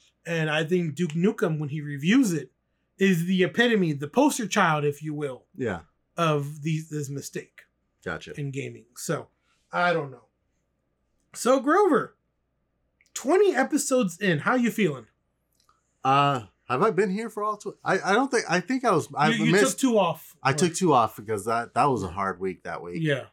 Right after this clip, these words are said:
Speaker 2: But, uh, I like being a part of the podcast.
Speaker 1: You like
Speaker 2: Um,
Speaker 1: it?
Speaker 2: 'cause I, I was a guest host for some of the episodes of season two.
Speaker 1: Two.
Speaker 2: Um, but now I'm, I,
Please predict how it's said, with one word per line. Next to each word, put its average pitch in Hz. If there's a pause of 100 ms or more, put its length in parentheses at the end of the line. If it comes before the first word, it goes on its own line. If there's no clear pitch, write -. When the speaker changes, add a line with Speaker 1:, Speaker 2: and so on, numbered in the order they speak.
(400)
Speaker 2:
But, 165
uh, 156 (300)
I 226
like 285
being 240
a 185
part 127
of 98
the 104
podcast. 101 (280)
Speaker 1:
You -
like 156
Speaker 2:
Um, 175
Speaker 1:
it? 196 (220)
Speaker 2:
'cause 123
I, 143
I 156
was 160
a 131
guest 135
host 110
for 98
some 117
of 107
the 101
episodes 95
of 90
season 82
two. -
Speaker 1:
Two. 78 (1000)
Speaker 2:
Um, 85 (600)
but 98
now 113
I'm, 101
I, 95